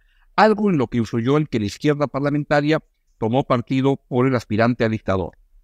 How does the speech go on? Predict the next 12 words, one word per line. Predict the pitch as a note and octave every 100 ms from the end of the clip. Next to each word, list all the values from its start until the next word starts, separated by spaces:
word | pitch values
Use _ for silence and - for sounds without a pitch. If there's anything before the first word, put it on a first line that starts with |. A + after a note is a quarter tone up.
| _ _ _ _ _ _ _ -
Boluarte | A2+ A2 C3 -
empezó | D#3+ A#2 -
enfrentando | C3 A#2+ A2 - C3 C3+
una | B2 B2+ B2
protesta | G#2+ G2+ B2+ -
importante | A2+ G#2+ G2 E3+ D3+ A#2 D2+ _ _ _ -
que | A2
hizo | C#3+ D#3
tambalear | - G#2 F#2+ G#2 D#3
a | C#3
su | -
gobierno, | A2+ A#2+ D#3+ C3 -